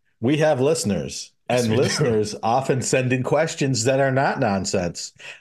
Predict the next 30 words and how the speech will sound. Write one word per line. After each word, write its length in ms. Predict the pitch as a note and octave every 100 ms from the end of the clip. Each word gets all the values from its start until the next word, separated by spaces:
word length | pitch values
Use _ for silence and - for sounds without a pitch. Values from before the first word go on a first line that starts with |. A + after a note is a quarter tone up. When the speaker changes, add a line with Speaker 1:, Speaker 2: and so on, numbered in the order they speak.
| -
Speaker 1:
Uh, 160 | G2 F#2
they 180 | G#2+
send 360 | G#2 B2 A2 G#2+
in 120 | A2
questions 500 | G#2 A#2 G#2 A#2+ G2+
and 120 | A2
comments 400 | - G2+ G2 F#2+ -
that 140 | G2+
are 60 | F2
very 360 | F2+ F2+ F2+
astute. 680 | - - - - D2+ C2+ - - - - _ _ -
And 120 | A#2
we 100 | C3
are 60 | C3+
going 200 | C#3 C3
to 40 |
get 200 | C3 D#3
to 100 | C3
two 180 | A2 D3
of 80 | A2+
those 300 | A2 G#2 G2+
this 220 | F#2+ -
week, 280 | G2+ A#2+ A#2+
starting 560 | - C3 A#2 C#3 C#3 A#2+
with 400 | A2 A2+ G#2+ - - - - - -
Tree 320 | - D3 F3
Monk's 480 | F3+ F3 F3 - -
Temple 520 | - D#3+ D3+ C3 A2
via 180 | G2+ G#2
YouTube. 600 | G2 G2+ A2+ G2+ F2 E2+